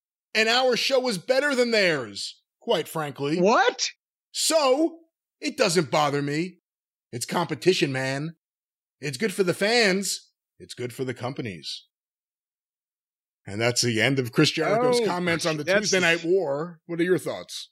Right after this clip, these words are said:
Speaker 2: Well, first of all, oh, what, eh, how did he phrase it exactly? Say, "Okay, uh, you know, you can't send Cena and all these people to every week." Yes, you can.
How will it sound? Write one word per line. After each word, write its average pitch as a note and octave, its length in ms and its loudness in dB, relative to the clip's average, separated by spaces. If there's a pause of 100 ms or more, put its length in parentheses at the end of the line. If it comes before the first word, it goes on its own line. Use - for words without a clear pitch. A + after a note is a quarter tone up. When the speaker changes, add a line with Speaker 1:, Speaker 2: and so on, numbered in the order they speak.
(140)
Speaker 2:
Well, C#4 460 4
first D#4 320 2
of C4 80 -2
all, A3 280 2
oh, A#3+ 220 2
what, A#3+ 260 2 (100)
eh, E3+ 200 0
how G#3+ 220 0
did C4+ 140 -2
he G#3+ 160 4
phrase G3+ 480 0
it G#3 80 2
exactly? F#3 720 2
Say, F#3 220 0
"Okay, G3 800 0 (920)
uh, D#3 540 2 (480)
you E3+ 380 0
know, G#3 220 2
you F#3 220 0
can't A3 380 0
send G3 600 0 (840)
Cena G#3+ 680 2
and E3+ 140 2
all F#3+ 180 2
these F#3 200 0
people F#3+ 500 0
to F3 220 -2
every F#3+ 260 0
week." G3 240 0
Yes, C#4 320 2
you F4 120 0
can. D#4 580 0